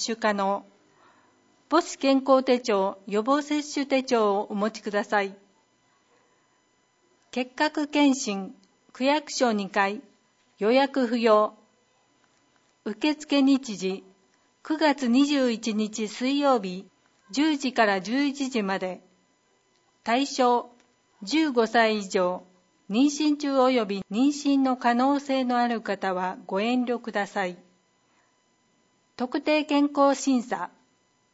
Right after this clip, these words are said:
受付日時、場所、九月三日土曜日、九月十一日日曜日、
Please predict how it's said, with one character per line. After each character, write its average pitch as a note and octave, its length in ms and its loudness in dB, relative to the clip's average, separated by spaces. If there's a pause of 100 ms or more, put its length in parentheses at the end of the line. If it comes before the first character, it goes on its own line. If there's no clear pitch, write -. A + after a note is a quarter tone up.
(640)
受 A3 300 -4
付 D4 260 -2
日 C4+ 340 2
時、 F#3+ 340 -10
場 G3 140 -2
所、 A#3 260 -2 (760)
九 D4+ 160 -2
月 C#4+ 340 0
三 G#3+ 220 -2
日 G3+ 240 -2
土 G3+ 140 -2
曜 B3 240 0
日、 F3+ 240 -10 (800)
九 D#4 160 -2
月 C#4+ 340 -2
十 A#3+ 340 -2
一 A3+ 240 -6
日 A3 460 -6
日 A3+ 400 -4
曜 C4 220 4
日、 F3+ 240 -12